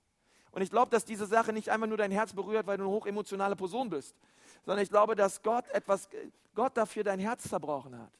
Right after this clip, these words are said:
Was auch immer es sein mag in deinem Leben. Und, und, und es gibt eine Not, und Gott hat gesagt, „Ja, ich, ich, dieses Gefühl, was du da hast, das habe ich, weil ich's dir schenke.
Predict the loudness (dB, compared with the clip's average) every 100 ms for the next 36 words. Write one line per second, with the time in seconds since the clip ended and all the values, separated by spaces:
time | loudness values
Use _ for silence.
0 | _ _ _ _ _ _ -4 -2 -2 -6
1 | -4 -4 -4 -4 -4 -4 -6 -6 -6 -6
2 | -6 -6 -8 -10 -14 -20 _ _ _ -20
3 | _ -2 -2 0 -4 -2 -4 -4 -6 -6
4 | -4 2 4 4 0 -8 -20 _ _ _
5 | -8 0 2 2 2 0 0 0 -2 -4
6 | -12 -10 -10 -10 _ _ -12 -10 -8 -8
7 | -6 -4 -2 -2 -4 -2 -2 -2 -6 -12
8 | -6 -4 -4 -6 -8 -8 -12 -10 -12 -12
9 | -18